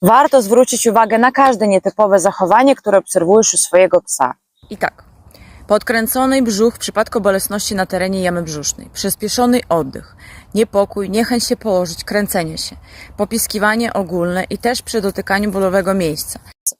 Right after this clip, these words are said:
Zesztywnienie w pozycji na sfinksa, w pozycji siedzącej albo stojącej, głębokie, ciężkie wydechy. Polidipsja, czyli zwiększone spożycie wody,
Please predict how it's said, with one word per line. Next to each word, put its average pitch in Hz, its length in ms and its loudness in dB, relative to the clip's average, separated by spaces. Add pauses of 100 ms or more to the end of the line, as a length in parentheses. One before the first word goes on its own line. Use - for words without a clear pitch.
Zesztywnienie 220 640 4
w - 40 -10
pozycji 247 400 6
na 240 120 4
sfinksa, 214 500 2
w - 40 -4
pozycji 208 400 2
siedzącej 220 680 4
albo 190 260 2
stojącej, 196 640 4 (360)
głębokie, 214 520 4
ciężkie 208 480 2
wydechy. 185 460 2 (480)
Polidipsja, 240 720 4
czyli 240 260 4
zwiększone 208 520 2
spożycie 185 460 2
wody, 220 360 2